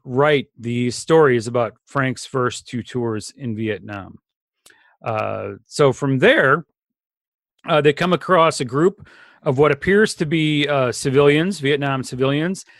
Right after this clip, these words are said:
but then, um, you know, and, and Frank has warned his colonel, uh, that an offensive is coming, but, uh, you know, the, like you said, Andy,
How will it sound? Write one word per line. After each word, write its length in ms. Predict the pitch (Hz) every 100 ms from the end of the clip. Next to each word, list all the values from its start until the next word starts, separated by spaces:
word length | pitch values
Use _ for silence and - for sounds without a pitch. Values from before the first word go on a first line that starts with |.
| - - _ 156
but 240 | 151 127
then, 440 | 156 170 170 165
um, 540 | 156 143 135 131 117 - _ _ _ _ _ -
you 100 | 156
know, 160 | 151 151
and, 200 | 165 143
and 180 | 151 139
Frank 400 | 208 247 - - -
has 260 | 156 147
warned 340 | 139 165 196 175
his 160 | 147
colonel, 540 | - - 180 139 104 - _ _ _ -
uh, 320 | 139 131 127 107 _ _ -
that 360 | 143 147 143
an 120 | 147 143
offensive 420 | - 208 - 143
is 140 | 135
coming, 440 | - 175 147 113 98
but, 160 | 139 123 _ 156
uh, 40 |
you 180 | 147 156
know, 100 | 139
the, 200 | 127 123 -
like 220 | 139 -
you 100 | 156
said, 300 | - 170 143
Andy, 360 | 135 127 127